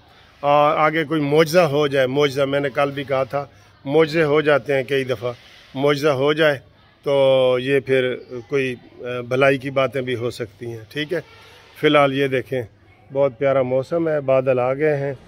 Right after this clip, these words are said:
और अब बारिश आने वाली है। तो मैं लान से जो है ना अंदर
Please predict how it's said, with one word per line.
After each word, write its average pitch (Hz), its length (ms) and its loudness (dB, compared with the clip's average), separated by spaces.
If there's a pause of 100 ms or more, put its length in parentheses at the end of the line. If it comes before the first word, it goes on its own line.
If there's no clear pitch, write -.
(480)
और 131 340 2
अब 135 580 -4
बारिश 139 360 -4
आने 131 220 -2
वाली 156 280 2
है। 143 200 -2 (560)
तो 135 100 -4
मैं 139 180 2
लान 131 340 0
से 131 280 -4
जो 127 140 -4
है 131 80 -4
ना 131 100 -2
अंदर 131 420 -2